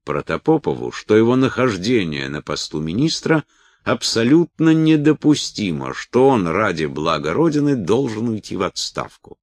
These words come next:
Свидание этого лица с Протопоповым состоялось в квартире первого, второго декабря старого стиля в двенадцать часов ночи. Это лицо показывает.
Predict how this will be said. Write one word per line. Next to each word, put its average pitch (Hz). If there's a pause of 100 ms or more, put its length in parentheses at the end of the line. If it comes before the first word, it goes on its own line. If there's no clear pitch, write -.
(960)
Свидание 80
этого 69
лица 71
с -
Протопоповым 135
состоялось 139
в -
квартире 80
первого, 76 (880)
второго 147
декабря 69
старого 65
стиля 139
в 117
двенадцать 69
часов 65
ночи. - (100)
Это 151
лицо 101
показывает. -